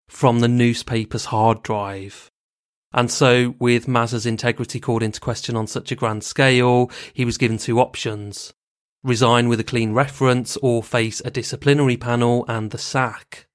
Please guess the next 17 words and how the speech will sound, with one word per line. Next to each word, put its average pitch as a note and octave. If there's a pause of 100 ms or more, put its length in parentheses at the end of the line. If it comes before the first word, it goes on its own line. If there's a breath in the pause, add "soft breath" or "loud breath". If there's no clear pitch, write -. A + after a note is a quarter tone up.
(760 loud breath)
Mazza A#2
chose A2+
to -
resign, A#2+
and A2+
it B2
wasn't C3+
long C#3+
before C3+
he B2
was A#2+
back -
at D3
his B2
old A#2
stomping D3
ground, G#2+